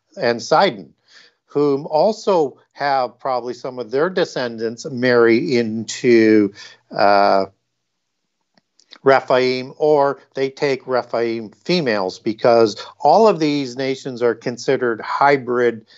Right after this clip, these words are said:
nations. These are the people that are talked about in the report in Numbers thirteen, um, where the scouts go in and they come back with a report. They report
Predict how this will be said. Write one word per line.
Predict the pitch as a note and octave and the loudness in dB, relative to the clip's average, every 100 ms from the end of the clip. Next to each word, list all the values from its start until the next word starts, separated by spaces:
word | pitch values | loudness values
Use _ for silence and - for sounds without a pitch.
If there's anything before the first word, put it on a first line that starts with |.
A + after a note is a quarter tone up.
| - _ - | -20 _ -8
nations. | B2+ C#3+ - G#2 F2 | -2 -2 -2 -10 -12
These | - C#3+ G#3 | -6 -4 0
are | A#3+ | 0
the | A#3+ | 0
people | A3+ G3 F#3 F3+ D3+ | -2 -2 0 2 2
that | C3+ C3 | 2 0
are | |
talked | A#2 - C#3+ - | -4 0 0 0
about | D3 B2 B2+ B2 | -4 0 0 0
in | A#2 | -6
the | A2+ | -8
report | A2 - - D3 D3 D#3+ | -8 -10 -6 -2 -2 -4
in | C3 A#2+ A#2 - - - | -10 -12 -14 -16 -20 -8
Numbers | C3+ C3 B2+ B2 - | -4 -2 0 0 -2
thirteen, | C#3+ B2+ - C#3+ C3+ C3+ C#3 _ - - - - - | -4 -4 -6 -4 -2 -2 -6 _ -20 -20 -20 -20 -8
um, | A2+ A2+ A2+ A2+ A2+ A2+ - - - | -2 0 2 2 0 -2 -8 -18 -6
where | - C3+ B2+ B2 | 2 4 6 4
the | A#2+ | -2
scouts | - - C3+ E3 D#3+ | -4 0 2 0 -6
go | - C3 B2 | -4 -2 0
in | F#3+ D#3+ A#2 B2 D#3 - | 0 -2 -4 -8 -18 -14
and | B2 B2+ B2+ B2 B2 | -8 -4 -2 -2 -2
they | B2 | -4
come | A2+ C3+ | -4 -2
back | B2+ B2+ B2+ | 2 2 0
with | B2+ A2+ | -6 -6
a | A#2 | -4
report. | G#2+ - G#3 B2+ - | -4 0 2 2 -2
They | C#3 | -4
report | G3+ A3+ - E3 D3 | -2 -4 -2 -2 -2